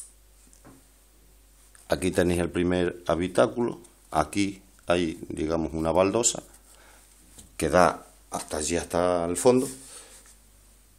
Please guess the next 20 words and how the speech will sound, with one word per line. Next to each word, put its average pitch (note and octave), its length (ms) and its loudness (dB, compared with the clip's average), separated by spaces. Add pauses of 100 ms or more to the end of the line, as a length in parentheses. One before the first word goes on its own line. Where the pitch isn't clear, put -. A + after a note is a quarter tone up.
(180)
Por F2 180 6
aquí G2 220 2
sube, C3+ 420 2 (460)
por E2 180 2
aquí F2+ 280 2
hace F#2 180 0
lo G2 140 2
mismo, B2+ 400 -2 (260)
por D#2 180 2
aquí D#2 220 0
igual, B2 380 2
y D2 140 -4
ya F2+ 120 4
lo G2+ 140 2
emboco F#2 500 0 (1800)
para C2+ 240 -2
arriba. D#2 340 -6 (600)
Ahí F#2+ 260 -2
tenéis A#2 460 2
detrás, A#2+ 500 0